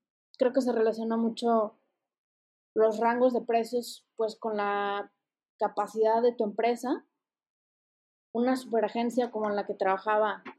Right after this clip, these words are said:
de, yo pienso que había unas cien, cien o doscientas personas ahí adentro, no puede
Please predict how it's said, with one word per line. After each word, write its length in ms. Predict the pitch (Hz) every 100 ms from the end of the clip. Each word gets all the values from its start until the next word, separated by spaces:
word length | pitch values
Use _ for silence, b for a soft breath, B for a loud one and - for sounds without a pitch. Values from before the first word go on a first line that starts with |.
| _ _ _ _ _ _
de, 240 | 220 208 214
yo 140 | 233
pienso 280 | 254 233 240
que 100 | 226
había 200 | 220 226
unas 240 | 233 226
cien, 240 | - 262 233 - _ _ _ _ _ _ _ _ _ -
cien 180 | 277 285
o 60 |
doscientas 360 | 233 233 233 233
personas 460 | 233 214 226 226 214
ahí 120 | 214
adentro, 480 | 226 240 233 285 - _ _ _ -
no 160 | 247 247
puede 220 | 285